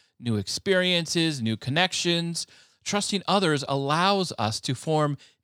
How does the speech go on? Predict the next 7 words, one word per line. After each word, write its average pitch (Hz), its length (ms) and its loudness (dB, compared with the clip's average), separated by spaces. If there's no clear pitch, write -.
deep 185 420 -2
and 135 180 0
meaningful 156 520 0
relationships, 131 1000 -2
both 143 380 4
personal 131 640 0
and 156 400 0